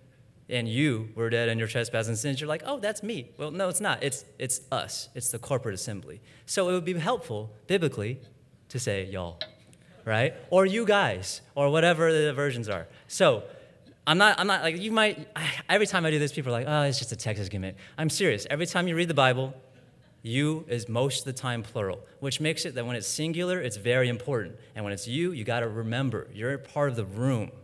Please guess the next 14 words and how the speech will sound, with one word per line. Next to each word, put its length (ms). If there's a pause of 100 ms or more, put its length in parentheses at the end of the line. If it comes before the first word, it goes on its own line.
(340)
Not 160
just 160
you 400
by 140
yourself 460 (300)
worshiping 320
Jesus, 440
okay? 220 (240)
So 300 (220)
Jesus 360
said 200
to 80
him, 280 (1300)
right? 280